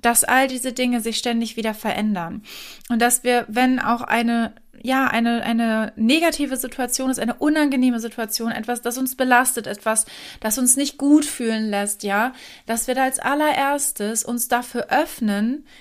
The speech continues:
dass das nicht ab jetzt für immer so sein wird und dass das nicht der Normalzustand ist. Auch wenn schlimme Dinge passieren, ja, auch wenn ganz schreckliche Dinge irgendwie in deinem Leben passiert sind oder passieren,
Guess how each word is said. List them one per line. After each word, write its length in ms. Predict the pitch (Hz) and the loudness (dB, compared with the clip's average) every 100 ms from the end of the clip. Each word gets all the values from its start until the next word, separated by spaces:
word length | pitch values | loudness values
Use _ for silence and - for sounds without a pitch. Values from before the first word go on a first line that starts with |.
| - - | -14 -2
dass 220 | 240 240 | 0 4
das 300 | 277 285 - | 4 6 6
nicht 500 | 247 311 - - - | 4 4 0 -4 -2
ab 140 | 220 214 | -2 -2
jetzt 600 | 202 247 302 - - - | 2 4 4 0 -4 -8
für 200 | - 247 | -4 -2
immer 420 | - 277 277 294 | 0 2 4 4
so 140 | 262 254 | 2 -2
sein 400 | 269 262 277 196 | 0 2 0 0
wird 260 | 170 - - | -4 -8 -4
und 120 | 226 | -2
dass 140 | 226 | -2
das 260 | 254 - - | 2 2 2
nicht 300 | 247 285 285 | 0 0 0
der 80 | 262 | 2
Normalzustand 1080 | 254 254 240 262 269 - 214 - 175 175 | 2 2 2 0 0 -2 -4 -4 -8 -10
ist. 240 | - - - - - - _ - | -8 -8 -8 -16 -20 -20 _ 2
Auch 380 | 262 320 370 - | 4 4 2 0
wenn 220 | 262 277 | 0 2
schlimme 480 | - 254 277 294 233 | 0 0 2 2 2
Dinge 260 | 180 180 | -2 -8
passieren, 500 | 185 196 - - 190 | -10 -10 -10 -8 -8
ja, 240 | 180 233 277 | -4 -2 -2
auch 120 | 277 | -2
wenn 160 | 254 254 | -2 0
ganz 200 | 277 277 | 0 -2
schreckliche 600 | - 277 294 285 277 240 | -2 -2 -2 -6 -6 -4
Dinge 260 | 240 254 | 2 2
irgendwie 380 | 208 233 240 240 | 2 -2 -4 -4
in 100 | 226 | -4
deinem 260 | 226 226 220 | 0 0 0
Leben 460 | 226 262 269 262 - - - - | 0 0 -2 -4 -8 -20 -20 -12
passiert 600 | 262 240 - - 320 311 | 0 2 2 2 0 2
sind 240 | - 202 | -2 -2
oder 200 | 202 226 | -4 -6
passieren, 880 | 220 233 226 - - 285 254 180 208 | -6 -4 2 2 2 0 0 -2 -10